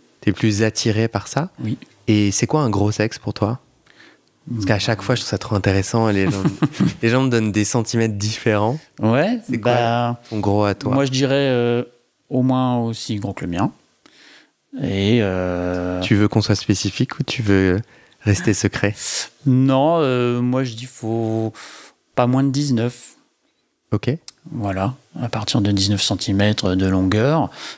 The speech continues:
Speaker 2: même s'il n'y a pas que ça qui est important, là encore, il a pu arriver, euh, qu'on ait des plans avec, euh, des tailles plus petites, mais une, une largeur sympa. Et j'aime aussi que le, enfin, un beau sexe, pour moi, c'est, euh, un joli gland bien dessiné, euh,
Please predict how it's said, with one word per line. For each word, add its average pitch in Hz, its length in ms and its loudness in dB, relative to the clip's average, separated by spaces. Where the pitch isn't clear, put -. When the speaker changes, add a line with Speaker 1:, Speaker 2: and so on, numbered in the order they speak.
Speaker 2:
même 98 160 0
s'il - 120 -4
n'y 95 60 0
a 87 60 -4
pas 123 240 0
que 117 180 0
ça 107 200 0
qui - 100 -4
est 101 40 0
important, 147 460 0
là 131 100 2
encore, 123 440 2
il 101 160 0
a 98 60 -2
pu 117 180 0
arriver, 101 460 0
euh, 92 200 0
qu'on 92 260 0
ait 95 100 2
des 90 120 0
plans 101 180 2
avec, 92 280 -2
euh, - 100 -4
des 120 160 0
tailles 107 180 2
plus 113 180 -6
petites, 131 380 -4
mais 127 200 -2
une, 117 520 -2
une 107 140 -2
largeur 104 380 -2
sympa. 127 460 0
Et 117 200 2
j'aime 117 260 0
aussi 139 360 -2
que 135 140 -2
le, 101 340 -2
enfin, - 220 -6
un 110 100 -2
beau 120 300 2
sexe, 151 320 -2
pour 101 140 -2
moi, 113 240 2
c'est, 98 260 -6
euh, 95 280 -2
un 95 40 -2
joli 95 280 -2
gland 101 280 4
bien 101 160 2
dessiné, 117 880 2
euh, 98 300 -2